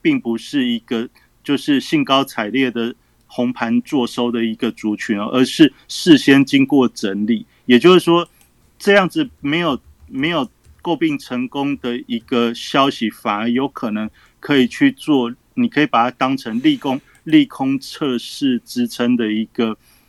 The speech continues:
一个，一个现象。好，那所以如果，如果是这样的时候，那这大概就是明天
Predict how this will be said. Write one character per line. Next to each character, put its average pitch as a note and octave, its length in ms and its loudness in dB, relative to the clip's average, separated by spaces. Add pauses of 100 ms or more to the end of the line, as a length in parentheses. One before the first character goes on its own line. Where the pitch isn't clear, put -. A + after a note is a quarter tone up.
(140)
一 A#2+ 140 -4
个， A#2+ 280 0
一 A#2+ 120 0
个 A#2 140 2
现 A2+ 360 2
象。 - 320 -2 (220)
好， A#2 160 0
那 G3 220 6 (220)
所 G#3+ 240 2
以 E3 160 0 (220)
如 D#3+ 180 0
果， D3 300 -2 (140)
如 E3 160 -2
果 D#3 120 0
是 D#3+ 160 -6
这 - 180 -4
样 D3+ 160 2
的 B2 140 -2
时 G#2+ 280 -10
候， A#2+ 340 -6 (280)
那 C#3+ 120 0
这 C#3+ 160 -2
大 C3+ 140 0
概 C3+ 40 -2
就 B2+ 120 -2
是 B2+ 280 -4 (500)
明 B2+ 220 -2
天 C#3 320 -2